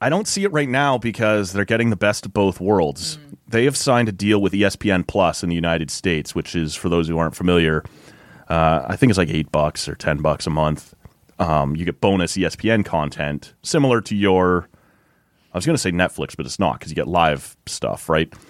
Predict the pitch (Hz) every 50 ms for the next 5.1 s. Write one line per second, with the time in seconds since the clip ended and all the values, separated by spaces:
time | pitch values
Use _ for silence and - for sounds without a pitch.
0 | - _ - 90 90 - 135 139 131 - 139 - 165 147 - - 185 - - 107
1 | 85 78 76 73 - - _ _ _ _ - - - - 87 69 58 67 - -
2 | - - - - 110 95 92 92 92 92 90 87 - - _ _ _ _ _ _
3 | _ _ _ _ _ _ _ _ _ - - - 127 113 113 104 98 98 135 170
4 | 156 - - 123 123 120 101 90 107 104 98 95 90 87 - - - 120 95 85
5 | -